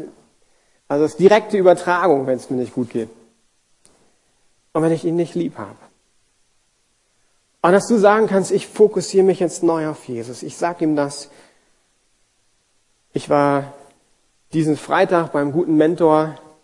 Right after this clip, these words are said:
Ich probiere immer Menschen zu haben, zu denen ich zu gehe, um einfach Hilfe zu suchen. Und hab wieder gemerkt, boah, ich brauche jemanden zum Reden. Warum?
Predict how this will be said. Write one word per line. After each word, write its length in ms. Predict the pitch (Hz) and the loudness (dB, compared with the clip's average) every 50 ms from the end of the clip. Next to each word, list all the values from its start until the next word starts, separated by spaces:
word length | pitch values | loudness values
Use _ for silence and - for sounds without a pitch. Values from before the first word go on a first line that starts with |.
| _ | _
Ich 100 | _ _ _ | _ _ _
probiere 180 | 147 135 151 | -4 -4 -2
immer 160 | 156 156 151 | 0 0 0
Menschen 340 | 147 147 147 156 156 - 156 | 2 0 0 -2 -2 -6 -8
zu 160 | 147 - 147 | -6 -6 -6
haben, 260 | 127 139 143 147 147 143 | -4 -2 -2 -4 -4 -6
zu 120 | - 147 | -6 -6
denen 140 | 135 143 147 | -4 -4 -4
ich 100 | 139 - | -6 -6
zu 100 | - 139 | -8 -6
gehe, 300 | 123 143 156 156 160 147 | -2 0 0 0 0 -2
um 240 | 135 131 135 139 - | -2 -4 -4 -4 -4
einfach 420 | - 135 135 - 143 127 127 - - _ _ _ _ _ _ _ _ _ _ | -6 -8 -6 -6 -6 -6 -6 -10 -18 _ _ _ _ _ _ _ _ _ _
Hilfe 280 | 180 190 202 185 196 | 2 2 2 2 -2
zu 140 | 165 - 170 | -4 -4 -4
suchen. 400 | 151 147 170 160 - 180 175 175 156 - - _ _ _ _ _ _ _ _ _ _ _ _ _ _ _ _ _ | -4 -4 -6 -2 -2 -2 -2 -2 -6 -14 -20 _ _ _ _ _ _ _ _ _ _ _ _ _ _ _ _ _
Und 400 | 127 127 127 127 123 131 123 131 | -4 -4 -4 -4 -6 -6 -8 -10
hab 100 | 139 123 | -6 -2
wieder 180 | 170 175 175 | 4 4 6
gemerkt, 280 | 156 160 160 160 135 120 | 6 6 4 2 2 2
boah, 140 | 131 135 131 | 2 0 0
ich 80 | 127 | 0
brauche 220 | - 139 151 160 160 | -2 -2 -2 -2 -2
jemanden 260 | 151 147 151 139 147 | -4 -4 -4 -6 -6
zum 160 | - 151 139 | -8 -8 -6
Reden. 580 | 131 135 135 131 127 117 117 113 120 143 180 - _ | -6 -4 -2 -2 -2 -4 -6 -10 -14 -18 -20 -14 _
Warum? 440 | 127 123 110 127 160 202 226 - | -10 -2 0 2 2 0 -2 -8